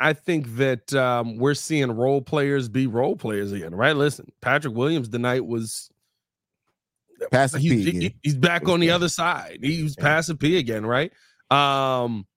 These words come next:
Speaker 1: could not get anything to fall. I think you look at, uh, Ayo Dosunmu, he was two for twelve tonight, one for six. He made literally one three and one layup.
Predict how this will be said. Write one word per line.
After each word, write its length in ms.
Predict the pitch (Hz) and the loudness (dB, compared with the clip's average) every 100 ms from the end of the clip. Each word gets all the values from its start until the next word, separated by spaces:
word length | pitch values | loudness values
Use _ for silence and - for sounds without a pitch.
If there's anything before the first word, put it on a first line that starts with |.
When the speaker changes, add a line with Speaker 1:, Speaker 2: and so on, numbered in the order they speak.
| _ _ _ _ _ _ - - - | _ _ _ _ _ _ -20 -18 0
Speaker 1:
could 160 | 180 175 | 2 4
not 240 | 165 156 | 0 2
get 160 | 151 147 | 2 2
anything 400 | 147 147 156 139 | 0 0 -2 -2
to 60 | |
fall. 500 | 123 - 117 131 170 - | -4 -4 0 -2 -2 -2
I 100 | 127 | -2
think 260 | - 143 127 | 0 -4 -2
you 120 | 135 | 0
look 200 | 135 139 | 0 0
at, 160 | 131 117 | -2 -2
uh, 260 | 117 117 - | -2 -2 -2
Ayo 320 | 131 143 131 | 0 0 -2
Dosunmu, 560 | 117 - 139 151 165 190 - _ | -6 -2 -2 0 -2 -4 -14 _
he 80 | 147 | -2
was 140 | 110 | -2
two 220 | - 170 | -2 -2
for 140 | 156 139 | -2 -4
twelve 400 | - 127 139 139 | 0 0 0 0
tonight, 320 | 143 151 175 | 0 0 -2
one 200 | 120 143 | -4 -4
for 140 | - | -4
six. 240 | 131 156 147 - - | -4 -4 -6 -10 -2
He 80 | 233 | 2
made 240 | 247 214 | 2 2
literally 400 | 170 190 233 208 | 2 2 2 2
one 320 | 165 160 254 269 | 2 0 0 -2
three 460 | 226 214 202 208 135 | -2 0 0 -2 -2
and 180 | 131 139 | 0 0
one 160 | 170 | 0
layup. 340 | 160 143 107 | 0 -2 -4